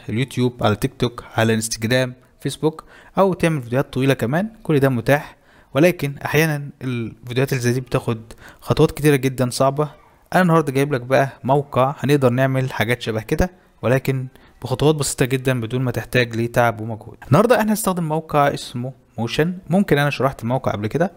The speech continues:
ولكن الموقع بيتطور، بينضاف ليه حاجات جديدة، وممكن يكون ليه أسلوب مختلف عن الأول،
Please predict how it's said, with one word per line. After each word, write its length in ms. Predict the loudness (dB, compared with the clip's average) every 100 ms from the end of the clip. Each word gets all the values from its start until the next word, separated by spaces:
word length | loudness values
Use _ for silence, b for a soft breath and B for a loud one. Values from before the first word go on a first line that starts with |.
| 2
ولكن 340 | 2 2 0
الموقع 560 | -2 -4 -2 2 2 0 -8
بيتطور، 600 | -6 -4 -4 -4 -4 -4 -12 -20 _ _
بينضاف 440 | -4 -2 0 -2 -2
ليه 180 | -2 -4 -12 _ B B -4
حاجات 320 | -2 0 -2 -10 -10
جديدة، 420 | -2 0 2 2
وممكن 440 | 2 2 2 2 0
يكون 300 | 0 0 2
ليه 220 | 0 -2
أسلوب 280 | -2 -2 -2
مختلف 460 | 0 2 2 0
عن 180 | -2 -2
الأول، 380 | -2 2 2